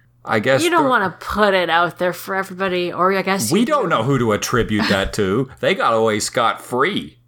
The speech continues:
Speaker 2: We know you, person at Nintendo.
Speaker 1: We see you. We don't know your name, but we know you're out there.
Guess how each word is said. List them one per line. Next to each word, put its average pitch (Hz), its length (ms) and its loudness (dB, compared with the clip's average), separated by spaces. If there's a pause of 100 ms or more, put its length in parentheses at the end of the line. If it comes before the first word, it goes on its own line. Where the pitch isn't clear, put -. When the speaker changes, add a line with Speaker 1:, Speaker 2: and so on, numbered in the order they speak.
(200)
Speaker 2:
We 202 180 2
know 226 200 2
you, 202 260 4
person 185 480 0
at - 140 -4
Nintendo. 170 600 -4
Speaker 1:
We 127 160 2
see 139 320 2
you. 92 460 -2
We 117 100 0
don't 135 240 0
know 127 160 2
your 120 220 2
name, 117 320 2
but 101 80 0
we 107 160 -2
know 107 160 0
you're 104 260 2
out 104 240 0
there. 80 380 -4